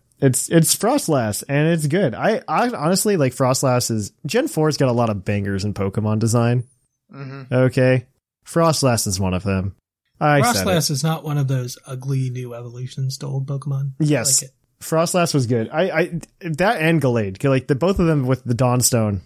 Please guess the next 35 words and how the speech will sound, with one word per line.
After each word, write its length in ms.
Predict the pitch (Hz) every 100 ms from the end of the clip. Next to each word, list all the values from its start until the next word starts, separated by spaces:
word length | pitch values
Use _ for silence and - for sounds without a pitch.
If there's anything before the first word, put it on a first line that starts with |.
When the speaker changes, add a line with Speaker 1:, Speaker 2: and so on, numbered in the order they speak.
| -
Speaker 3:
Yeah, 200 | 233 135 -
I 80 |
was 100 | 214
gonna 140 | 240 220
say 140 | 202
both 300 | 147 202 214
Dawnstone 540 | 156 147 147 - 147 139
evolutions 540 | 139 139 135 139 123
were 180 | 127 123 123
really 260 | 131 127 123
Speaker 1:
They 100 | 156
Speaker 3:
good. 200 | 165 120
Speaker 1:
did. 120 | 117 _ -
They, 400 | 147 147 139 123
they 240 | 101 151
were 140 | 170 139
bangers. 560 | 110 107 95 90 90 -
I 120 | 120 123
would 140 | 120
say 520 | - 123 117 113 110 - _
Frostlass 540 | - 131 123 131 120 117
and 80 |
Gallade 280 | 107 101 98
were 100 | 101
both 280 | 95 101 95
very 440 | 101 98 95 95
good. 400 | 92 92 90 87 - _ _ _ -
I 160 | 107
would, 120 | 104 104
I, 140 | 110 -
I 100 | 120
would 120 | 135
even 180 | 131 120
say, 260 | 127 117
like, 420 | 107 98 95 -